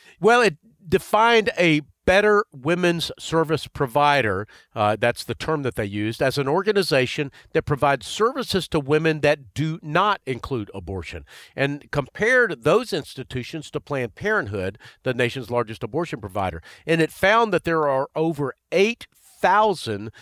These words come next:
Better Women service providers, including some that are federally funded, federally qualified health centers, and private pregnancy help centers. And that compares to less than six hundred Planned Parenthood facilities. In other words, a fourteen-to-one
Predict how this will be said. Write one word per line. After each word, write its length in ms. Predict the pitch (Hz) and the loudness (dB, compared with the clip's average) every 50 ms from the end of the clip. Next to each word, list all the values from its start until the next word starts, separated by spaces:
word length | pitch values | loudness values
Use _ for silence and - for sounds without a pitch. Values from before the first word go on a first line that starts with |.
| - _ _ | -20 _ _
Better 460 | - - 139 147 165 185 190 196 - | -4 2 2 4 4 4 2 0 -2
Women 480 | 151 139 139 151 156 160 151 143 135 110 | -4 0 0 2 2 2 0 -2 -4 -8
service 400 | - - 180 202 196 196 156 - | -6 -2 -2 0 0 0 -2 -4
providers, 680 | - - 127 - 104 98 95 95 104 117 120 - - - _ _ - | -8 -12 -10 -8 -6 -4 -4 -4 -6 -8 -10 -12 -16 -20 _ _ -12
including 720 | - 131 - - - 156 214 269 302 302 247 156 127 131 143 | -12 -10 -10 -8 -4 -2 0 0 2 2 2 0 0 -2 -6
some 340 | - - 185 202 262 277 220 | -4 -2 0 0 0 0 -2
that 100 | 202 175 | -2 -2
are 80 | 170 | -2
federally 480 | - - - 160 170 190 180 175 170 156 | -2 -2 -2 -2 -2 -2 -2 -4 -4 -4
funded, 520 | - - - 143 139 147 151 170 175 170 | -4 -2 0 0 0 0 0 -2 -2 -2
federally 400 | - - 147 143 147 151 156 151 | -2 -4 -6 -4 -2 -4 -4 -4
qualified 440 | - - 151 147 135 - 147 135 123 | -2 0 0 0 0 -2 -4 -4 -2
health 200 | 110 151 202 196 | -2 -2 -2 -2
centers, 380 | - - 135 117 127 139 - - - - - - - - | -2 -4 -4 -4 -4 -6 -8 -10 -16 -20 -20 -20 -8 -2
and 440 | - 202 233 247 220 175 147 - - | 2 2 4 4 2 0 -2 -6 -2
private 360 | - 175 175 175 170 156 - | 0 0 0 0 -2 -4 -4
pregnancy 560 | 151 151 156 147 143 - - 143 131 123 - _ _ - - | -4 -4 -4 -4 -6 -6 -6 -6 -6 -6 -10 _ _ -8 -2
help 240 | - 139 135 - | 0 0 0 -2
centers. 480 | - - - 139 123 135 139 139 - - - - - - - _ _ | -4 -4 -2 -2 0 0 -2 -2 -4 -8 -12 -18 -20 -20 -20 _ _
And 200 | - 135 143 151 | -2 0 2 2
that 180 | 180 208 - | 2 0 0
compares 480 | - 190 165 - 165 180 180 165 143 - | -2 -4 -2 2 2 2 2 2 0 0
to 120 | - 151 | -2 0
less 300 | 131 135 160 165 156 - | 2 4 2 2 2 -2
than 200 | - - 156 127 | -2 -2 -2 -2
six 380 | 120 - - - 170 - - - | -2 -2 -2 -2 -4 -4 -6 -12
hundred 640 | - - - - 233 277 262 220 175 143 131 127 | -16 -8 -2 0 0 0 0 -2 -6 -8 -8 -8
Planned 360 | - - 151 147 139 123 110 - | -8 -6 -4 -2 -2 -4 -4 -6
Parenthood 480 | - 185 214 214 170 143 131 113 92 | -2 -2 0 0 0 -2 -4 -6 -6
facilities. 560 | - 117 - - 120 107 107 110 110 113 - | -10 -12 -10 -8 -8 -6 -6 -6 -6 -8 -6
In 80 | 123 143 | -6 -4
other 120 | 143 139 | -4 -4
words, 160 | 139 135 123 - | -4 -4 -4 -4
a 120 | 117 107 | -4 -4
fourteen-to-one 1400 | - - - - - 240 226 226 220 190 _ - - 165 185 185 165 147 156 123 131 135 139 139 135 131 123 | -6 -10 -16 -12 -6 -4 -2 -2 -2 -6 _ -14 -10 -8 -8 -6 -4 -4 -6 -4 -2 -2 0 0 0 0 -2